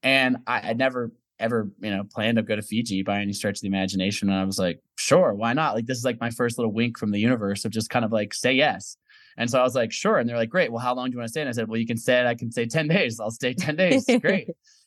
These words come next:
Speaker 1: And so my first stop, um, on this round the world trip by myself when I was, you know, twenty-two years old was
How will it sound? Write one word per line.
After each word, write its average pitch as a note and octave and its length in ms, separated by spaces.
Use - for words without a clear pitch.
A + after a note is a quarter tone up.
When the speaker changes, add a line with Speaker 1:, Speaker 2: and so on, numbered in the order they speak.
Speaker 1:
And - 160
so C3+ 140
my B2+ 140
first C#3 340
stop, B2 480
um, A2+ 460
on A#2 160
this G#2 180
round G#2+ 180
the G2+ 60
world G2+ 220
trip A#2 180
by G#2+ 140
myself G#2 480
when G2+ 80
I G2+ 80
was, G2+ 120
you G2+ 60
know, F#2+ 60
twenty-two G2+ 340
years G2+ 220
old G#2 260
was G2 520